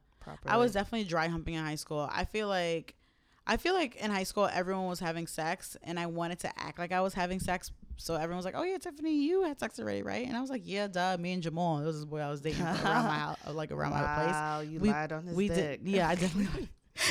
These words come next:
Speaker 2: was the first thing I lied on, like, dead ass. Like, I was like, "Yeah, me and Jamal," but, like, no, I never had sex with Jamal. Like,
Speaker 1: Poor Jamal. You,
Speaker 2: yeah.
Speaker 1: you started the rumor, but I'm sure he was happy with
Speaker 2: Yeah,
Speaker 1: it.
Speaker 2: he was like, "Yeah, smash." And I was like, "Nigga, no, you didn't." Like, I was just like,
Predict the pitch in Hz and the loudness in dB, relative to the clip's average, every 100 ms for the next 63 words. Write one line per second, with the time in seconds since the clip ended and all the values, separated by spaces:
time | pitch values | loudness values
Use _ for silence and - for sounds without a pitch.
0 | - 415 554 539 539 523 523 508 494 494 | 8 10 12 12 12 12 12 12 12 12
1 | 494 494 494 427 403 427 - 427 392 359 | 12 12 12 12 12 10 12 12 12 10
2 | 254 247 226 202 262 262 214 220 214 208 | 8 8 6 6 6 4 6 6 6 6
3 | 226 202 190 175 170 165 160 147 147 151 | 6 8 8 8 6 4 2 -2 0 0
4 | 151 - - - 185 175 170 170 160 156 | -2 -8 -14 -2 2 4 4 4 2 -2
5 | - 151 147 151 135 139 - - _ _ | -4 -2 0 2 0 -2 -6 -20 _ _
6 | 151 160 151 147 151 - _ _ - 180 | -2 0 0 0 -4 -10 _ _ -14 -12
7 | 151 147 139 139 196 226 220 190 151 143 | -12 -12 -8 -2 4 6 6 6 4 2
8 | - 165 165 165 151 147 180 151 127 135 | -2 -6 -4 -6 -8 -8 -8 -6 -6 -6
9 | 165 170 175 165 151 - 147 - 247 370 | -8 -8 -8 -6 -8 -8 -6 0 4 6
10 | 415 339 392 247 220 233 277 208 196 196 | 8 6 6 6 2 2 2 4 4 4
11 | 190 208 214 196 240 247 233 - - 233 | 2 2 -2 -2 0 0 0 -4 -4 0
12 | 269 269 226 311 180 - - 311 294 359 | 2 2 0 0 -2 -4 4 6 8 6
13 | 330 - 311 | 4 2 0